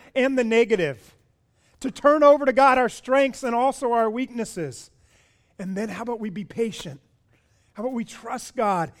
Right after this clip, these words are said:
and watch Him begin to move, because His grace is not just for the heel grabber. His grace is for you too. And God desires to pour that out on you and in you and work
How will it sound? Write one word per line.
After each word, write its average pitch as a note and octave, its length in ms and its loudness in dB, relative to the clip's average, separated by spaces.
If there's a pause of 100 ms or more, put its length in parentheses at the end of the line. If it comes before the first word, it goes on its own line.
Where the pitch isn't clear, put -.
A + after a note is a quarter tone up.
(160)
and F#3+ 200 -8
watch G3 320 -2
Him B3 160 -6
begin A3 320 -8
to G#3+ 80 -6
move, G3+ 360 -4
because F#3 440 -10
His A#3+ 240 -10
grace G#3 800 -10 (460)
is F#3 160 -6
not A#3 240 -2
just - 280 -14
for B3+ 80 -10
the A#3 100 -10
heel B3 320 -10
grabber. A#2+ 520 -12 (580)
His D#3 180 -10
grace G3 420 -8
is D#3+ 100 -20
for D#3 180 -14
you D#3 220 -12
too. D3+ 280 -20 (1300)
And E3 180 -16
God F#3+ 480 -6 (320)
desires F3 580 -6
to E3 100 -18
pour G3+ 460 -10
that G#3 260 -6
out F3 400 -6
on G3 320 -8
you A3 280 -10
and E3 160 -10
in G3 300 -12
you G#3+ 320 -12 (220)
and D#3+ 280 -8
work F#3 320 -8